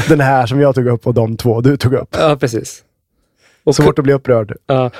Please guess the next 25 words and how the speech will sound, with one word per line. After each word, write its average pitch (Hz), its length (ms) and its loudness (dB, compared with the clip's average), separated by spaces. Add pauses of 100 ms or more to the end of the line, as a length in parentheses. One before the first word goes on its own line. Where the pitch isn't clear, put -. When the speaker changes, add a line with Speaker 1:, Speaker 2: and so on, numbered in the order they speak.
(100)
Speaker 2:
och 117 100 2
sen 175 140 2
är 175 40 0
det 160 160 2
reklam 156 380 0
för 151 80 -10
Kungslampan 156 960 -2 (260)
som 160 260 0
hamnar 147 320 0
lite 139 540 0
märkligt 139 540 -2
precis 131 320 -4
bredvid 151 420 2
en, 131 200 -2
eh, 123 260 -4 (600)
en, 127 280 -2
eh, 120 400 -6
nyhet 135 440 -2
om 131 80 -4
att 120 80 -6
någon 135 160 0
hade 127 160 0
dött 127 420 -4
av, 120 360 -2
ah, 120 220 -6